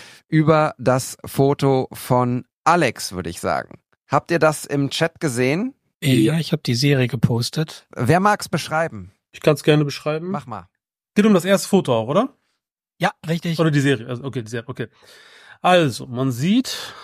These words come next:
Speaker 3: ich liebe solche Fotos übrigens, weil ich liebe Bilder, die so aussehen wie, äh, ein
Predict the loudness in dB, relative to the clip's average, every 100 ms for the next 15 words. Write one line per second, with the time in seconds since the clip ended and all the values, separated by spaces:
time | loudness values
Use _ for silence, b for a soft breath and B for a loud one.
0 | B B _ _ _ -10 -2 -2 0 -2
1 | 0 0 0 -2 -2 -2 0 0 2 2
2 | 2 4 2 2 0 2 2 0 0 -4
3 | -4 -4 -4 -4 -2 0 0 -2 -4 -4
4 | -6